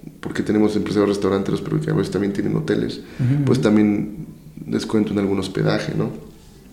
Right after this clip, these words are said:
Speaker 1: También, eh, eh, por ejemplo, participación en eventos, ¿no? En eventos, eh, gastronómicos que constantemente estamos organizando. Acaba de pasar el Día del Taco,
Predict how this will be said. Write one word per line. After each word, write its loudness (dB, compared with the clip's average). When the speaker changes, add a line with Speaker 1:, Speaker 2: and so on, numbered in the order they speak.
Speaker 1:
También, 4
eh, -2
eh, -4
por 0
ejemplo, 2
participación 0
en 2
eventos, 0
¿no? 0
En 0
eventos, -2
eh, -6
gastronómicos 2
que -6
constantemente 0
estamos 0
organizando. 2
Acaba 2
de 2
pasar 2
el 4
Día 4
del 0
Taco, -2